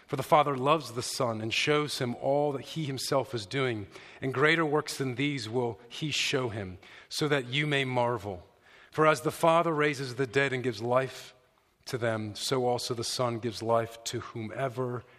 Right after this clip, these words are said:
he will. The Father judges no one, but has given all judgment to the Son, that all may honor the Son, just as they honor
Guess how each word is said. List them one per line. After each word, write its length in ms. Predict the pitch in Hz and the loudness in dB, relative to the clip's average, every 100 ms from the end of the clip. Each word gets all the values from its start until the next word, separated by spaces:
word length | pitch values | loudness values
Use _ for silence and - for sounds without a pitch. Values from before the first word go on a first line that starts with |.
| _ | _
he 520 | - 117 117 110 101 _ _ _ _ - | -16 -10 -8 -8 -12 _ _ _ _ -12
will. 360 | 104 90 78 - _ _ _ _ _ _ _ _ _ _ _ _ - | -8 -8 -12 -18 _ _ _ _ _ _ _ _ _ _ _ _ -6
The 100 | 117 | -2
Father 380 | - 151 143 147 | 6 8 8 2
judges 420 | 113 143 139 117 | 4 2 2 2
no 160 | 151 | 4
one, 240 | 170 120 98 | 4 2 0
but 120 | 139 | 0
has 100 | 131 | 2
given 200 | 151 143 | 2 4
all 140 | 147 | 4
judgment 500 | 139 117 147 120 151 - | 2 2 2 2 -2 -2
to 80 | |
the 80 | 147 | -4
Son, 520 | 147 - 175 135 95 92 - - | -2 2 2 2 -2 -10 -16 -8
that 120 | - 147 | 2 6
all 140 | 151 | 6
may 160 | 160 151 | 6 6
honor 300 | 156 180 143 | 6 6 2
the 100 | 127 | -2
Son, 340 | - 127 110 | 0 0 2
just 280 | 107 139 - | 0 -2 -2
as 100 | 123 | 0
they 140 | 139 | 0
honor 400 | 135 135 131 127 | 2 2 2 0